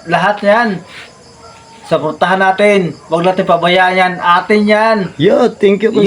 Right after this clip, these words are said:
Speaker 1: yan.
Speaker 2: Konsehal.
Speaker 1: Taga-Dumga yan.
Speaker 2: Oo.
Speaker 1: Atin lahat yan.
Speaker 2: Yan, yan yung
Speaker 1: Mga idol.
Speaker 2: yan dapat.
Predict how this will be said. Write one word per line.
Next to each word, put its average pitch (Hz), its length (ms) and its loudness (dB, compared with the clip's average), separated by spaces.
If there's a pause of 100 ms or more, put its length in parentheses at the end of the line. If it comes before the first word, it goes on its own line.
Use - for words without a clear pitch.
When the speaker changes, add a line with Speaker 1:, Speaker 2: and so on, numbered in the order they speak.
Speaker 1:
yan. 233 80 4
Speaker 2:
Konsehal. 233 320 4
Speaker 1:
Taga-Dumga 196 640 2
yan. 254 320 2
Speaker 2:
Oo. 147 300 2 (100)
Speaker 1:
Atin 226 360 0 (120)
lahat 220 320 0
yan. 247 320 2
Speaker 2:
Yan, 180 400 2
yan 208 240 4
yung 160 160 2
Speaker 1:
Mga 202 240 2
idol. 247 300 2 (100)
Speaker 2:
yan 226 160 2
dapat. 139 400 0